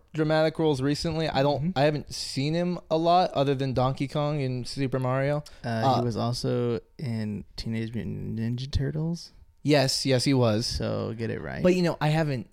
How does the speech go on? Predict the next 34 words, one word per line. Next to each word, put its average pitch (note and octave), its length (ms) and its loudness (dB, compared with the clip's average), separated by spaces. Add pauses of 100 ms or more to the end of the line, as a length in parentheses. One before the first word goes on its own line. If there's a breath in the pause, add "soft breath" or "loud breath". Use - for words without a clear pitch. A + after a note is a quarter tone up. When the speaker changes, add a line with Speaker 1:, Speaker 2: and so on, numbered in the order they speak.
Speaker 1:
seen D3 580 0
him. A2+ 440 -6
Speaker 2:
Yeah. A#2 260 -12
Speaker 1:
Right. B2 380 2 (760 loud breath)
So C#3 400 4
I, D#3+ 220 8
I D#3+ 80 8
really E3 320 8
enjoyed B2+ 400 6
him. A#2+ 260 2
A D#3 100 6
lot F3 240 4
of D3+ 60 4
the C3 140 4
acting A2+ 300 0
in G#2 80 -2
this G2+ 140 -6
movie G2 260 -4
was G2 180 -4
just - 300 -10 (560)
really A2 360 0
good. E2 300 -6 (100)
They C3 80 2
had C3+ 160 4
a A#2+ 40 0
solid G#2+ 420 0
cast G2 320 -4
for D#2+ 100 -8
this. B2+ 300 -2
Speaker 2:
Mm-hmm. B2+ 100 2 (420 soft breath)
Speaker 1:
Uh, A2 260 2 (580 soft breath)
I'm D#4 180 4
gonna, B3+ 280 6
I, G3+ 240 4